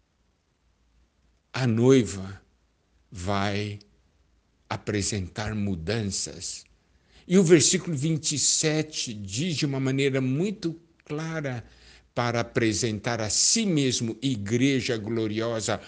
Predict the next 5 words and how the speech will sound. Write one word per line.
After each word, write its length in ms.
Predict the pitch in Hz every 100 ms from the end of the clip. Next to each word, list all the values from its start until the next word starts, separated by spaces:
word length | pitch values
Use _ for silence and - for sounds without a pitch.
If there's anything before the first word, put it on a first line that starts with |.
| - -
O 180 | 190 165
noivo 600 | 143 147 208 165 139 120
trabalha 800 | - 165 131 117 147 170 175 165
na 180 | 165 156
noiva, 560 | 160 175 160 123 123